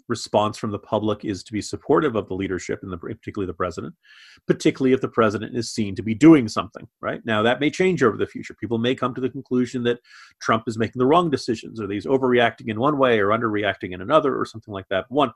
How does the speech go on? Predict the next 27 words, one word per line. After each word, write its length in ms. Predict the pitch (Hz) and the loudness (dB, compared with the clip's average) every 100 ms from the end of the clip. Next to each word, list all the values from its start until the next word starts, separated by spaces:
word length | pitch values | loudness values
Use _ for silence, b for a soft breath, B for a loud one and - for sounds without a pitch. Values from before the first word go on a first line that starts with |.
| b b _ | b b _
that's 180 | 127 - | -2 -2
pretty 240 | - 117 | -2 0
normal. 300 | 104 95 110 | 0 -2 -4
And 100 | 110 | -6
two, 240 | - 175 180 | 4 6 8
like, 240 | 127 117 b b b _ - | 6 2 b b b _ -14
you 140 | - | -8
know, 80 | 117 | -6
the 80 | 101 | -8
point 260 | - 139 120 | -4 -2 -2
that, 120 | - | -4
you 80 | 113 | -4
know, 100 | 104 | 0
Kyle 320 | - 120 107 | 4 4 4
Smith 320 | - 117 110 | -2 -4 -4
tried 260 | - 101 101 | -2 0 0
to 120 | 101 | -4
emphasize 640 | 107 110 110 98 95 92 | -6 -4 2 2 2 -4
in 80 | 98 | -8
a, 60 | 95 | -6
in 100 | 98 | -8
a 80 | |
piece 260 | - 117 - | -6 -6 -6
just 140 | - | -4
earlier 260 | 123 110 98 | -2 0 0
this 160 | 92 - | -2 -2
week, 180 | 123 | -2